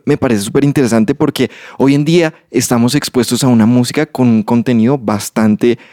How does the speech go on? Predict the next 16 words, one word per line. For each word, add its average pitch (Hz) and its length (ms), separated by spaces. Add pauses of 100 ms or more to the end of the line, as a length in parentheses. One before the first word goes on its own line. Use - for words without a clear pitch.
(160)
explícito. 151 720 (300)
Ahora, 143 340
y, 143 400
y 139 80
muchos 135 320
de 156 60
los 151 140
adolescentes 120 460
tienen 139 300
esa 135 200
pregunta 120 340
también. 127 320 (540)
Si - 200
escucho 196 380
esa 185 160
canción 160 540